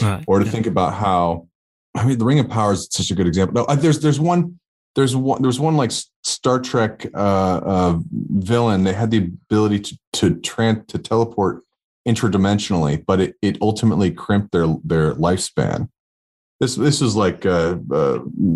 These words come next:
Speaker 2: Deep Space Nine. I can't chapter and verse it, but the point of it is, I wanted it to be, uh, uh, something that was ultimately not healthy for you.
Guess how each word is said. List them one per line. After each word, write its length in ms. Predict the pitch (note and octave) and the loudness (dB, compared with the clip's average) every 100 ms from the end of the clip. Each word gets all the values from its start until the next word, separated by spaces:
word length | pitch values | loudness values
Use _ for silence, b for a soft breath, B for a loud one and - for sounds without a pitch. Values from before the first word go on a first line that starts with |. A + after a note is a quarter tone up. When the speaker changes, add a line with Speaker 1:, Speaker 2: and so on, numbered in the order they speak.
| G2 G2+ | 0 0
Speaker 2:
Deep 160 | G#2 B2 | 2 2
Space 320 | - G2+ - | 2 0 0
Nine. 140 | F#2+ | 0
I 40 | F#2+ | 0
can't 240 | - C3 | 0 -2
chapter 300 | B2 A#2 - | 0 -2 0
and 100 | G2 | 0
verse 180 | F#2+ F2 | 0 -2
it, 120 | - B - | -4 B -8
but 120 | C#3+ | -2
the 60 | D3+ | -2
point 240 | - G3 F3 | 0 0 2
of 60 | |
it 60 | B2+ | 2
is, 260 | A#2 A2+ - - | 2 -2 -10 -2
I 80 | A#2+ | 0
wanted 340 | B2 C#3 D3 | 2 2 2
it 80 | - | 0
to 60 | A2+ | 0
be, 280 | A#2 A2+ - | 2 2 0
uh, 160 | G#2 F2+ G2 - D#2 D2 | 0 0 -4 -8 -2 0
uh, 260 | D#2 E2+ | 2 0
something 380 | - A#2+ A#2 G#2 | 0 0 2 2
that 80 | E2+ | 2
was 180 | F#2 F2+ | 0 0
ultimately 480 | G#2 G#2 G#2 F#2 | -2 0 0 2
not 560 | F2 F2+ F2+ F#2 F#2+ F#2+ - | 2 2 2 2 0 -2 -2
healthy 460 | F#2 F2 - - - | -2 0 -2 -4 -4
for 160 | C#2 A1+ | -2 0
you. 260 | G1+ G1+ | 0 -4